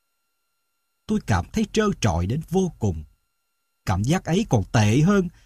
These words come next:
khi tôi còn học ở trường Thomas Edison nữa. Buổi sáng tiếp theo, tôi nài nỉ Lillian cho tôi được nghỉ học, lấy cớ là tôi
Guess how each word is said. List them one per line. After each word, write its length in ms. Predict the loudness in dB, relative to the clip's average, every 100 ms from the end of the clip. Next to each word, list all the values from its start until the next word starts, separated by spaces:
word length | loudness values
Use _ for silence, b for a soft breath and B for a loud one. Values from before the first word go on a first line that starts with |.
| _ 2
khi 100 | 4
tôi 160 | 4
còn 180 | 2 0
học 180 | -2 -6 -2
ở 140 | -2
trường 300 | 2 2 2
Thomas 400 | 2 2 2 -2 -2
Edison 560 | 0 0 0 0 0
nữa. 220 | 0 -2 -8 _ _ _ _ _ _ _ _ _ _ -4
Buổi 200 | -2 0
sáng 280 | 0 0 -2
tiếp 180 | -6 -6
theo, 320 | -8 -6 -8 -12 _ _
tôi 160 | 2 4
nài 240 | 6 4
nỉ 180 | 4 2
Lillian 600 | 4 2 2 0 -2 -2
cho 140 | -2 0
tôi 220 | 2 2
được 180 | 0 -2
nghỉ 180 | -4
học, 220 | -4 -6 -8 _ _ _ -2
lấy 220 | 0 0
cớ 200 | 2 0
là 140 | 0 -2
tôi 120 | -2